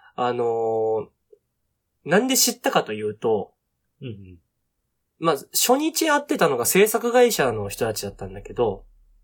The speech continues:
Speaker 2: うん。
Speaker 1: その制作会社の人たちと、まあ、ご飯行ったのよ。まあ、あの、会社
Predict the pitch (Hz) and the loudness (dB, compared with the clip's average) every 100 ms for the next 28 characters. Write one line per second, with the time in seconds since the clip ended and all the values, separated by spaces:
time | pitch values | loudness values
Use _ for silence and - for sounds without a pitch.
0 | _ 123 90 - _ _ _ _ _ _ | _ -14 -14 -16 _ _ _ _ _ _
1 | - 156 202 208 226 269 160 123 127 123 | -4 2 2 4 2 2 2 2 0 0
2 | - 123 107 180 170 107 - 127 101 92 | -2 -2 0 0 0 -4 -4 -4 -4 -8
3 | - _ _ _ _ _ _ _ _ 139 | -18 _ _ _ _ _ _ _ _ -2
4 | 107 110 107 104 - 151 143 143 139 135 | -2 -2 -4 -6 -2 2 2 4 4 6
5 | 131 | 6